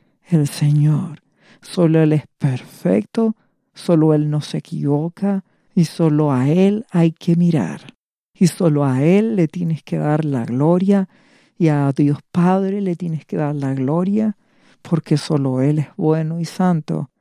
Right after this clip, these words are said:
Nunca confundas la honra con poner en pedestales. Insisto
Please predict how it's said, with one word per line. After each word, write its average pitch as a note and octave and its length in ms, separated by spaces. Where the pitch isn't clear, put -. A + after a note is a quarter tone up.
Nunca F3 760
confundas E3 880
la C#3 220
honra E3+ 580
con E3 300
poner D#3 480
en D3+ 160
pedestales. D3+ 1200
Insisto D#3+ 960